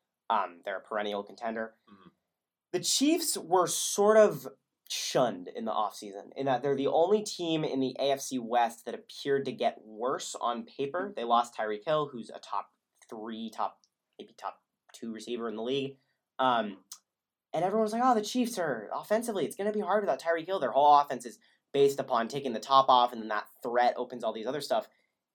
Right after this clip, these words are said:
Speaker 1: intermediate, in-, intermittently, but the Chiefs don't care. Um, they took the forty-niners, who just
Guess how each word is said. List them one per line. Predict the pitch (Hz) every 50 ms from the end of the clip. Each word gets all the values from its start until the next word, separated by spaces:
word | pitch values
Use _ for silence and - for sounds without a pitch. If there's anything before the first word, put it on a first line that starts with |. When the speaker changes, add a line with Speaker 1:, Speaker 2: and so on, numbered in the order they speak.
| _ _
Speaker 1:
intermediate, | - 127 117 113 123 175 208 214 185 151 - - - -
in-, | 165 147 131 -
intermittently, | 151 147 139 127 123 143 180 151 160 139 123 117 113
but | - 131 117 - - _ _ _ _ _ _ _ _ _ _ _ _ _ _ _ - - _ _ -
the | 127 -
Chiefs | - - 196 226 - -
don't | 165 156 143 139 139
care. | - 127 110 104 110 - - - - _ - - _ _ _ _ _ -
Um, | 131 127 120 110 110 123 127 -
they | 139 147 156 165 175 175 - -
took | - - - -
the | 135
forty-niners, | - 151 143 143 135 123 117 117 117 117 110 107 107 -
who | - - -
just | - 151 151 -